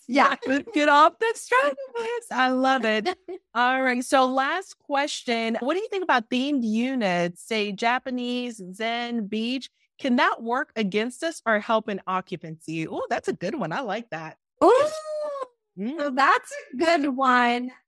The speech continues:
Speaker 1: I personally don't have any themed units. I do know a successful investor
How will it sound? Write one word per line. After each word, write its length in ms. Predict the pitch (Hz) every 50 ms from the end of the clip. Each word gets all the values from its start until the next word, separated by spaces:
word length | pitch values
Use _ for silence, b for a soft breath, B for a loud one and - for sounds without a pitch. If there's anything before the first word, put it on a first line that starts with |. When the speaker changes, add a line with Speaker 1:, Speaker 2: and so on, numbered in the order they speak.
| _ -
Speaker 1:
I 140 | 254 262 269
personally 720 | 262 - - - 415 466 453 - - 415 359 294 254 240 240
don't 320 | 196 254 240 240 226 - -
have 240 | - - 247 240 233
any 400 | 240 233 233 226 226 226 220 _ _ _ _ -
themed 480 | 233 220 214 214 214 214 214 208 - -
units. 480 | 208 190 196 190 185 170 120 98 - _ _ - - - _ _ _ _ -
I 160 | 240 247 247
do 360 | 208 202 226 254 285 320 339
know 340 | 302 277 247 233 233 240 - -
a 80 | 220
successful 960 | 214 - 247 220 - - - 226 220 220 - - - 247 240 240 240 240 240
investor 1000 | - - 226 233 233 226 208 214 208 - - - 233 226 240 254 - - -